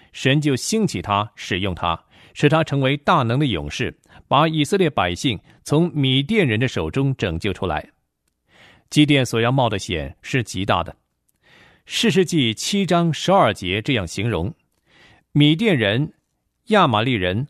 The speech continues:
和一切东方人都布散在平原，如同蝗虫那样多，他们的骆驼无数，多如海边的沙。”这就是当时的情况。而以色列人只有三百个勇士，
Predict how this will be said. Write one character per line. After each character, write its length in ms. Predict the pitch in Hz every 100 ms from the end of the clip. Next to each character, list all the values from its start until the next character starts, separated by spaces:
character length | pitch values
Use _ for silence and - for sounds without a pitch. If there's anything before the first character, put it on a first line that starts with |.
| _
和 260 | - 127
一 200 | 120 151
切 300 | 156 139 101 113
东 260 | 196 202
方 200 | 165 156
人 260 | 110 82 117 _ -
都 280 | 156 160 160 _
布 300 | - 208 123
散 320 | 110 139 104 92
在 200 | 110 95
平 220 | - 107
原， 320 | 104 85 107 - _
如 180 | 135 143
同 200 | 113 127
蝗 500 | - 98 95 165 214
虫 320 | - 90 113
那 100 | 123
样 160 | 92 76
多， 240 | 101 113 _ _ _ _ _ -
他 140 | 139
们 120 | 143
的 60 | 147
骆 240 | 180 135 92
驼 160 | 95
无 200 | 90 113
数， 300 | - 123 80 _ _
多 240 | - 214 208
如 240 | 127 135
海 500 | - - 90 80 78
边 180 | 78 127
的 100 | 95
沙。” 340 | - 87 80 - _ _ _ _ _ _ - - - _ -
这 120 | 196
就 120 | 170 131
是 280 | 127 101 - -
当 200 | 160 156
时 120 | 117
的 100 | 113
情 260 | - 87
况。 240 | 92 90 71 _ _ _ _ _ _
而 140 | 165 185
以 100 | 147
色 140 | 165
列 100 | 180
人 240 | 147 113 120
只 100 | 156
有 100 | 113
三 380 | - 190 196 147
百 140 | 87
个 80 | 110
勇 260 | 90 71
士， 240 | - 113